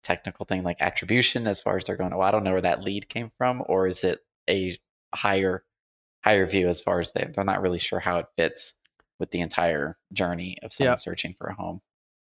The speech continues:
Speaker 2: Just due to the amount of conversations that I had with people before, during, and after that session, I would say it's that most of the people in that room,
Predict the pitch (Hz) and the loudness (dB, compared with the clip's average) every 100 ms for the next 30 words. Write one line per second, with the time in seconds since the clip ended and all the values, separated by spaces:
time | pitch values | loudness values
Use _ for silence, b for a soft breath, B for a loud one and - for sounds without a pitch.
0 | _ _ _ 165 - 220 - 269 165 156 | _ _ _ -10 0 2 4 4 6 8
1 | 151 - 151 123 120 131 127 156 139 127 | 6 6 4 4 4 4 4 4 4 4
2 | 117 117 120 120 117 - 123 120 113 113 | 4 4 4 4 0 0 0 2 2 2
3 | 110 120 - 131 120 120 113 110 120 117 | 2 0 0 2 4 4 2 0 2 2
4 | 110 110 107 104 123 127 - 113 107 107 | 2 2 2 4 4 4 0 0 4 4
5 | 110 - _ _ - 147 143 - 170 147 | 4 2 _ _ 0 4 4 4 2 4
6 | 139 135 165 165 156 160 - 170 156 - | 4 6 6 6 6 4 6 6 6 2
7 | b _ _ _ - 165 226 226 196 190 | b _ _ _ 0 4 6 4 4 6
8 | 165 151 147 151 151 147 | 6 6 4 4 4 2